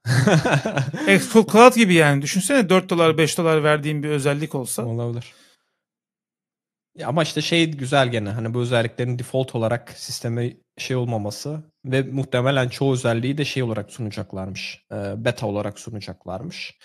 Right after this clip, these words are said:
Speaker 1: İşte, e, özetleme, Safari, özetleme, beta gibi şeyler yapacaklarmış. Bu da bence
Speaker 2: Çünkü çok
Speaker 1: gene aslında
Speaker 2: güvenemiyorlar. <laughs>
Speaker 1: Aynen. E, gü-, hem güvenemediklerinden hem de işte, e, default olarak hani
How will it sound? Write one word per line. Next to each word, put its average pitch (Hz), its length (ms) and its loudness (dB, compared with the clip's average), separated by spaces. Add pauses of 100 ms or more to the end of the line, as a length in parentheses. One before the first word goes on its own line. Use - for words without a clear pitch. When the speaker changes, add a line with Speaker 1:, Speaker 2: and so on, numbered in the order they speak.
(360)
Speaker 1:
İşte, 113 520 -4
e, - 40 -10 (600)
özetleme, 117 720 0
Safari, 113 680 -2
özetleme, 107 580 -4 (260)
beta 107 400 -6 (140)
gibi 107 340 -6 (180)
şeyler 104 360 -6
yapacaklarmış. 101 840 -12 (360)
Bu 147 60 0
da 147 120 8
bence 151 140 6
Speaker 2:
Çünkü 151 120 4
çok 135 80 6
Speaker 1:
gene - 80 2
aslında 190 140 8
Speaker 2:
güvenemiyorlar. 165 640 6 (100)
<laughs> - 120 -12
Speaker 1:
Aynen. 127 320 4 (600)
E, 131 40 -4
gü-, 117 240 -2
hem 135 220 2
güvenemediklerinden 131 920 0
hem 139 200 0
de 127 40 -4
işte, 127 200 -4
e, 127 300 -2 (640)
default 131 420 -2
olarak 117 320 -4
hani 113 300 -4